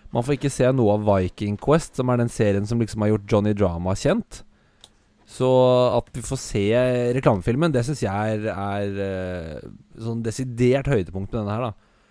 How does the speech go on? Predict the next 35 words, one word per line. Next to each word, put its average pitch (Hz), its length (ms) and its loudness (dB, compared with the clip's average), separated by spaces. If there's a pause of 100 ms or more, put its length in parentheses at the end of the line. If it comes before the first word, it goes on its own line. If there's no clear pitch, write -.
(360)
Og 208 100 2
noe 196 140 4
jeg 131 80 2
noterte 131 400 -2
meg, 104 180 0
Erlend, 254 220 -4 (480)
er 165 160 2
jo 139 80 2
også 139 160 -2
at - 140 -8 (180)
i 151 140 -2
denne 131 760 -2
episoden 156 540 -2 (360)
så - 160 -8
er 135 220 -2
Vince 127 580 -4
for 175 140 -10
første 165 260 -4
gang, 120 300 0 (260)
eh, 127 460 0
plutselig 127 380 -2
litt - 20 -18
sånn 135 240 -2
morsom. 180 600 -2 (360)
For 147 140 0
han 139 160 0
er 170 160 0
egentlig 139 160 -4
ganske 131 260 -6
sånn 135 240 0
vanlig, 110 560 2
kjedelig 98 640 -2
person. 113 600 -2 (880)
Det, 131 240 -2
det, 139 140 -2